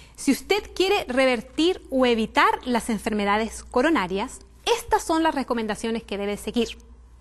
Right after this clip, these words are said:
Consumir una dieta baja en grasa, lo ideal es quince por ciento o menos. Y casi nada de grasa saturada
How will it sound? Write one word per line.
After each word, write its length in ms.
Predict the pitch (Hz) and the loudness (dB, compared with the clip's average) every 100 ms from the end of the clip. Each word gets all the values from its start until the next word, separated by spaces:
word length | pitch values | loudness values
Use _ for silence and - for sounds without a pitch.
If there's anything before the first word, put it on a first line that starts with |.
| - - - - - | -18 -18 -20 -20 -4
Consumir 680 | - 254 - 277 320 392 - - | 2 4 6 6 6 4 0 0
una 200 | 262 226 | 2 4
dieta 400 | 254 277 285 - | 2 2 0 -2
baja 360 | 185 233 226 | 2 2 4
en 80 | 277 | 2
grasa, 460 | 262 196 - - - | 2 0 -4 -14 -8
lo 120 | 214 214 | 0 2
ideal 460 | 202 208 226 294 - | 4 4 4 2 -4
es 120 | - | -8
quince 380 | - 226 220 262 | 0 0 0 -4
por 140 | 240 | -4
ciento 480 | - 214 202 - - - - | -4 -6 -6 -8 -10 -6 4
o 380 | 262 285 - 233 | 4 4 0 0
menos. 680 | 254 285 196 170 - - - - - - - - - - - | 4 4 0 -4 -12 -14 -20 -20 -20 -20 -20 -20 -20 -20 0
Y 200 | 262 247 | 0 2
casi 320 | 294 - 247 | 0 2 2
nada 340 | 233 262 359 392 | 4 6 6 4
de 120 | 349 | 2
grasa 280 | 339 330 330 | 2 2 0
saturada 680 | 330 311 277 240 233 240 | 0 0 2 4 4 0